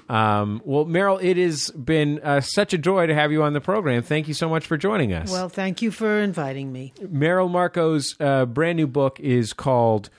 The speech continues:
Speaker 1: Cool, Calm, and Contentious.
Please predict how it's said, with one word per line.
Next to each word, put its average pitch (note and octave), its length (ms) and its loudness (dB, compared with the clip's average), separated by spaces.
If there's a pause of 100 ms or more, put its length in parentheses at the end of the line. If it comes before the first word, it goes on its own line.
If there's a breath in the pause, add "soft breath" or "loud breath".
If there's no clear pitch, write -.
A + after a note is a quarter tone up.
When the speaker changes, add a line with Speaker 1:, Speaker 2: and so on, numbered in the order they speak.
(220 soft breath)
Speaker 1:
Cool, F#3 380 2
Calm, D#3 560 2
and B2 360 -2
Contentious. D3+ 920 0